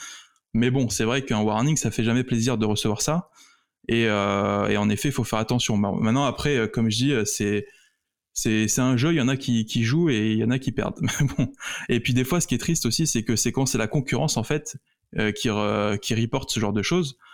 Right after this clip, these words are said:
Donc ça veut dire que des fois, un, un, un concurrent peut aller sur votre fiche produit et peut dire à Amazon, euh, il peut signaler tout simplement votre listing. Et après, il peut dire, « Ah bon, bah là, c'est pas conforme, donc du coup, il faut casser la variation. »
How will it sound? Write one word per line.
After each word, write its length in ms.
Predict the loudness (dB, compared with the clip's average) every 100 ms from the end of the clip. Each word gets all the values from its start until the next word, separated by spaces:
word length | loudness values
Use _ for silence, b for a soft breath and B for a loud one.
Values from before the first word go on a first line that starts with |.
| b b -6
Donc 140 | -4
ça 80 | 0
veut 80 | 2
dire 200 | 2 0
que 80 | 0
des 160 | 0
fois, 180 | 0 0
un, 160 | 0 -2 -4 -2
un, 340 | -2 0 -2 -2 -4 -4 -2
un 100 | -2
concurrent 400 | -2 0 -2 0
peut 120 | 0
aller 100 | 0
sur 140 | 0
votre 120 | 0
fiche 200 | 0 -4
produit 420 | 0 0 2 0 -4 b b b -4
et 100 | -2
peut 180 | 0 0
dire 160 | 2
à 100 | 2
Amazon, 480 | 2 2 2 2 0 -2 -2
euh, 380 | 0 0 0 0
il 120 | 0
peut 100 | 0
signaler 340 | 0 0 0
tout 80 | 0
simplement 360 | -2 0 0 2
votre 200 | 0 -2
listing. 380 | -2 0 0 -2 b b b -4
Et 60 | -2
après, 280 | 0 0 0
il 100 | 0
peut 140 | 0
dire, « 240 | 0 0 0
Ah 80 | 2
bon, 160 | 2
bah 140 | 2 2
là, 160 | 0
c'est 140 | -2 -2
pas 140 | -2
conforme, 520 | -2 -2 0 0 0
donc 180 | 0 0
du 120 | 0
coup, 140 | 0 -2
il 80 | 0
faut 180 | 0
casser 280 | 0 0 0
la 80 | 0
variation. » 420 | 0 0 0 -2